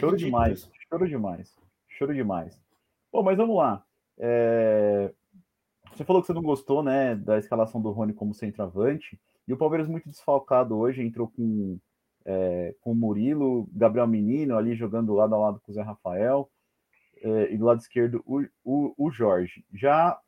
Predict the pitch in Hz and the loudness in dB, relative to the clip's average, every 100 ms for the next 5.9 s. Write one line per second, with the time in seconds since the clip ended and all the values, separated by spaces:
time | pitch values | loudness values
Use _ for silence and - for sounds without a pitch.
0 | _ - 180 170 - 147 135 117 113 117 | _ -4 -2 -2 -2 0 2 0 0 0
1 | 123 117 110 107 113 104 101 - - 98 | 2 0 0 0 0 0 -2 -6 -8 -4
2 | 147 - 143 135 123 110 131 151 147 - | -4 -4 -4 -2 -2 -4 -4 -4 -6 -14
3 | - _ _ _ _ - 170 208 202 160 | -20 _ _ _ _ -12 4 6 6 4
4 | - 135 165 180 190 202 196 185 170 175 | 8 8 10 6 2 -4 -2 0 0 -2
5 | - 170 180 - 165 151 120 143 - | -4 -4 -6 -6 -6 -4 -2 -4 -6